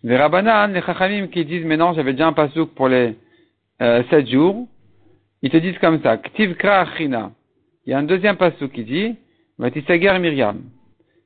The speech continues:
Myriam est, s'est isolée pendant sept jours. C'est-à-dire que puisque finalement j'ai deux psukim,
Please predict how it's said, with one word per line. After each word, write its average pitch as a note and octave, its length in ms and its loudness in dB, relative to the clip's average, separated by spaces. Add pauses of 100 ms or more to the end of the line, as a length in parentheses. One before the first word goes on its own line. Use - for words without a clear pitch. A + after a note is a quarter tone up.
Myriam F3 360 0
est, E3 260 0
s'est D#3+ 160 -2
isolée E3+ 300 0
pendant D#3 340 2
sept C3+ 240 0
jours. G#2+ 220 -4 (1200)
C'est-à-dire E3 340 2
que G#3 80 2
puisque G#3+ 300 0
finalement G#3 280 4
j'ai F#3 100 0
deux F#3+ 120 2
psukim, C3 440 -2